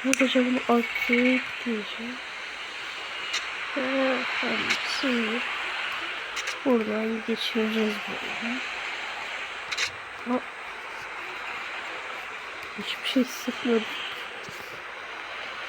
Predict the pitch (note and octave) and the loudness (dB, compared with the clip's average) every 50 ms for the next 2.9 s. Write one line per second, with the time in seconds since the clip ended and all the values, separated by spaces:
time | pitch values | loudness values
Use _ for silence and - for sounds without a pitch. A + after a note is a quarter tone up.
0 | - - - - - - - - - - - - - - - - - - - - | -6 -6 -8 -8 -8 -8 -8 -8 -8 -8 -8 -8 -8 -8 -8 -8 -8 -8 -8 -8
1 | - - - - - - - - A#3 A#3+ A#3+ - G3 F3 F#3+ G3+ G#3 A#3 B3+ C4 | -8 -2 0 0 0 2 6 8 8 8 8 6 2 2 2 4 6 6 6 6
2 | C#4 C#4 C4 B3 - - - - - B3 A3 A3 A#3+ B3+ C4+ C#4+ D4+ D#4+ | 6 4 2 0 -2 -4 -4 2 6 8 8 8 8 6 6 4 2 0